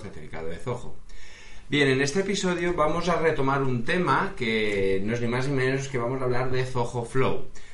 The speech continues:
¿De acuerdo? Este tema ya lo hablamos largo y tendido en el episodio noventa y seis, que os recomiendo que también podéis escuchar.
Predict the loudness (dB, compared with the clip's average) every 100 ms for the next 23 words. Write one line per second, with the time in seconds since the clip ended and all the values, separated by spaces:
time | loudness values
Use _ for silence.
0 | 2 2 0 0 0 0 0 0 0 2
1 | 2 2 2 2 2 2 2 -2 -2 -4
2 | -2 -2 -2 -2 -2 -2 0 2 4 4
3 | 2 0 -2 -2 -4 -4 -6 -4 -4 -2
4 | -2 0 0 -2 -4 -2 0 0 0 0
5 | 2 2 0 -2 -2 -2 -2 -4 -4 -4
6 | -2 -2 -2 -2 -2 -2 -4 -4 -2 -2
7 | 0 2 2 0